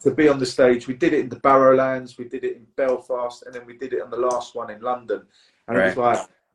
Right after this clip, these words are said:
Speaker 1: I'm part of the band, like, for, say, ten minutes. It
Speaker 2: Yeah.
Speaker 1: was, it was like, wow, you know.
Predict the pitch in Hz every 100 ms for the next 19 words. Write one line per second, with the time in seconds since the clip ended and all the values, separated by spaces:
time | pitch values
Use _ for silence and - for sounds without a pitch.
0 | _ 117 127 135 147 139 - 95 - 110
1 | 135 131 110 101 - 101 98 - - 98
2 | 92 - _ - 120 107 - 113 110 110
3 | 101 - - 120 117 110 127 120 127 110
4 | - - - 123 110 104 95 117 98 90
5 | 107